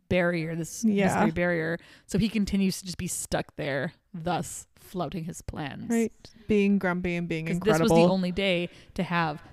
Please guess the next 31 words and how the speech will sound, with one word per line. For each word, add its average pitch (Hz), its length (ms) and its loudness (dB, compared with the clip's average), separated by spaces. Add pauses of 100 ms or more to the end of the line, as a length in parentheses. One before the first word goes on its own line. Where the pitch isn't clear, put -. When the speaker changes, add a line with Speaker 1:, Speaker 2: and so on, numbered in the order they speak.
Speaker 1:
the 147 120 -6
apocalypse. - 760 -6 (460)
Speaker 2:
As 190 180 4
Giles 175 300 2
remembered. 196 440 -2
Speaker 1:
Because 175 200 0
of 175 60 -6
the - 40 0
Speaker 2:
Almost 175 280 2
too 190 120 -2
Speaker 1:
prophecy 185 80 0 (180)
Speaker 2:
late. - 60 -8 (520)
Speaker 1:
that 180 100 -2
he 180 100 -8
remembered 170 460 4
Speaker 2:
Um, - 80 -8
Speaker 1:
the 170 60 -6
day 160 240 -4
of. - 400 -2
<laughs> - 60 -18
Speaker 2:
Right. 330 680 2
You 269 160 8
know 277 60 12
what 277 100 10
I 330 60 8
think 320 180 -2
the 254 120 2
issue 233 260 4
with 226 120 4
this - 140 -4
was? 202 400 0